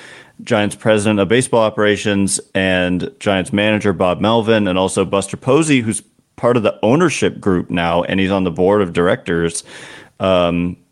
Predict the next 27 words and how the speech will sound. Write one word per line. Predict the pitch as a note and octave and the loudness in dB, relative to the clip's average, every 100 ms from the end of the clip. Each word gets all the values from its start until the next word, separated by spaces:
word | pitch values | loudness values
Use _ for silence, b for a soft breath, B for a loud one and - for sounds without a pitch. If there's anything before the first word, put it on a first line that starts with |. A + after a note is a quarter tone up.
| _ _ _ _ _ _ | _ _ _ _ _ _
in | G2+ A#2 A#2 | 0 4 4
really | A2 B2 B2+ | 4 4 4
nice | A#2+ A2 A2+ - - | 2 2 0 0 -4
kind | - A#2+ G2+ | -2 -2 -2
of | |
clothing | - - G#2+ A2 G2+ F2+ F2 | -2 0 2 4 2 0 0
in, | F#2 G2+ F#2+ F#2 | -2 -2 -2 -2
in, | - G2 F#2 | -2 0 0
like, | F2+ F#2 | 0 -2
a | E2+ _ _ _ - | -8 _ _ _ -4
parking | A#2 A2 G#2 | -4 -2 0
lot | F#2 - - _ | 0 0 -8 _
leaving | F#2+ G2+ G#2+ G2+ | -2 2 2 0
Oracle | F#2+ F#2 F#2 F2 | 0 0 0 -4
Park. | - C3+ F2+ - | -2 0 0 -4
And | F#2 | -2
so | G#2 F#2 E2+ B B B | 0 0 -2 B B B
the | - A2 | -4 -2
speculation | - B2+ B2 A#2+ A2 G#2+ G2+ | 0 0 2 2 2 2 -2
is | F2+ | 0
that | F#2+ | 0
they | G2 | 2
met | F#2 F#2 F#2+ | 2 2 0
with | G2 | 0
Ohtani | F#2 E2+ F#2+ F#2 F#2 | -2 -2 -2 -2 0
that | E2+ E2+ - | 0 -2 0
day, | A2 C#3 G#2 G2 | 2 2 2 0